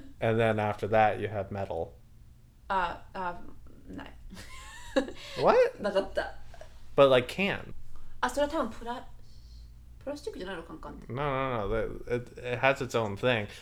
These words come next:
Speaker 1: But maybe because your grandparents don't
Speaker 2: Use can.
Speaker 1: use
Speaker 2: Uh,
Speaker 1: cans,
Speaker 2: yeah,
Speaker 1: right?
Speaker 2: 多分ね。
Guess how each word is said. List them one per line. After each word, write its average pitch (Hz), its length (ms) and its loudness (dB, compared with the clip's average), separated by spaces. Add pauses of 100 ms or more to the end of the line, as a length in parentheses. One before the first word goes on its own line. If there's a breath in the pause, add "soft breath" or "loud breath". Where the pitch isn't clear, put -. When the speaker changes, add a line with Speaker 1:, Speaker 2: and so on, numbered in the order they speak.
(100)
Speaker 1:
But 113 120 4
maybe 131 300 8
because 117 500 4
your 110 580 6 (100)
grandparents 104 640 0
don't 104 280 2 (200)
Speaker 2:
Use 180 260 -6
can. 160 380 -10
Speaker 1:
use 110 240 -2
Speaker 2:
Uh, - 60 -4
Speaker 1:
cans, 87 360 -4
Speaker 2:
yeah, - 60 -4 (120)
Speaker 1:
right? - 140 -6
Speaker 2:
多 - 80 -10
分 - 160 -14
ね。 - 160 -14